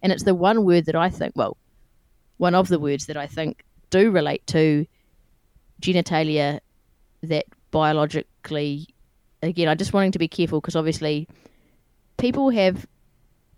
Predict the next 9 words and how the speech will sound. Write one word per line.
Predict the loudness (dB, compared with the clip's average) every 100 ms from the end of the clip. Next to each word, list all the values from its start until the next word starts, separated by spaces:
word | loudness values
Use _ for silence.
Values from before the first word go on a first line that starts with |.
| _ _ _ _ _ -4
it's | 0 2
not | 2
about | 2 2
their | 0
gender, | 0 0 0 -2 -6
but | -4
it's | -2
about | -2 -2
their, | -2 -4